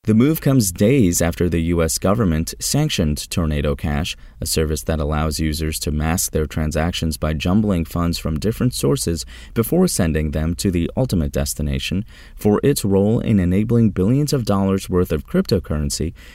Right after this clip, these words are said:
to be laundered through its platform. Tornado Cash has been used to launder more than seven billion dollars worth of virtual currency since it was created in twenty nineteen, the U S Treasury said.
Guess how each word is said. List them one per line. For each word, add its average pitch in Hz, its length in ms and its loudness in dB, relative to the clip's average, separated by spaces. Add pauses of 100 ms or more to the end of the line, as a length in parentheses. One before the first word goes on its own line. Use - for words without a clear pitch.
to 131 120 2
be 123 160 4
laundered 110 580 2
through 131 380 2
its 69 160 -4
platform. - 600 -4 (440)
Tornado 110 380 4
Cash 107 340 2
has 101 180 2
been 90 240 2
used 98 340 4
to 85 100 0
launder 82 380 0
more 85 240 0
than 78 200 -2
seven 127 400 0
billion 101 420 2
dollars 85 460 0
worth 85 200 0
of 80 120 -2
virtual 82 380 -2
currency 87 520 -2
since 143 260 -2
it 117 40 0
was 87 160 -2
created 78 560 -4 (280)
in 113 140 4
twenty 78 260 0
nineteen, 76 640 0 (260)
the 78 100 -2
U 78 180 0
S 73 140 -2
Treasury 71 420 -2
said. 78 480 -4